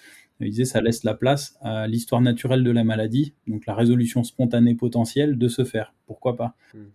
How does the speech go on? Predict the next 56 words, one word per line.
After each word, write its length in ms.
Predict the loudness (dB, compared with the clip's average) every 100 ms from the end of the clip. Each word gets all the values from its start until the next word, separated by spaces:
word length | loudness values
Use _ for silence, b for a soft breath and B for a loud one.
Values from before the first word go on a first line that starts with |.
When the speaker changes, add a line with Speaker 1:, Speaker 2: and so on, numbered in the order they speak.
| -10
Speaker 1:
Mais 80 | -8
du 120 | 0
coup, 160 | 4
en 60 | 4
fait, 220 | 4 -2
euh, 200 | -4 -8 -12 _ _ _ -8
euh, 220 | -6 -6 -8 -6
pour 100 | 0
le 100 | 2
coup, 140 | 2 -2
c'est 140 | 0
bien 180 | 4 6
identifié 560 | 6 4 2 -4 -2
que 120 | 0 0
l'éducation 560 | 0 -2 -2 -2 -2
précoce, 580 | -2 -4 -2 -4 -6 -18 _ -4
et 60 |
notamment 380 | 0 2 2 2
s'il 160 | 0 -6
y 20 |
a 40 |
ces 140 | -6 -6
facteurs 360 | -6 -6 -6
de 80 | -2
risque 280 | 0 -2 -2
de 80 | -8
chronicisation, 800 | -4 0 0 0 -4 -4 -4 -2
là, 120 | -2
ces 160 | -2 -4
drapeaux 360 | -4 -2 0
jaunes, 440 | 2 4 4 2 0
kinésiophobie, 840 | 0 0 2 -2 -4 -4 -4 -4
croyance 340 | -2 2 2
de 100 | 0
peur 220 | -2 -4
et 40 | -4
d'évitement, 440 | -6 -2 0 0 -4 b b b b b _ _ -18
si, 180 | -14 -6
si 160 | 2
on 100 | 6
n'en 120 | 6 4
fait 160 | 0
rien, 380 | 4 4 4 0 -8 _
probablement 600 | -4 0 2 2 4 4 4
qu'on 180 | 0
va 280 | -2 -2 -2
quand 80 | -2
même 180 | 2 2
plutôt 240 | 0 -4
amener 240 | 0 2 2
les 100 | 2
gens 140 | 0
vers 160 | 0 -2
plus 200 | -4 -2
de 100 | -2
chroniques. 420 | 0 2 2